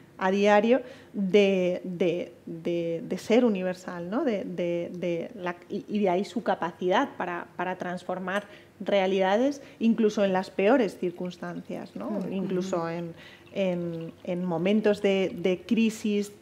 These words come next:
Speaker 1: eh, como los que estamos viviendo ahora, guerras, pensábamos que ya las guerras, <laughs> em, se habían acabado, em,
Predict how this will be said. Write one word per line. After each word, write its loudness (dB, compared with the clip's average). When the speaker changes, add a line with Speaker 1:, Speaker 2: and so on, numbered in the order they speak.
Speaker 1:
eh, 0
como -2
los -2
que -10
estamos -10
viviendo -6
ahora, 0
guerras, 4
pensábamos -2
que -6
ya 4
las 0
guerras, -2
<laughs> -14
em, 6
se -4
habían 2
acabado, 0
em, 2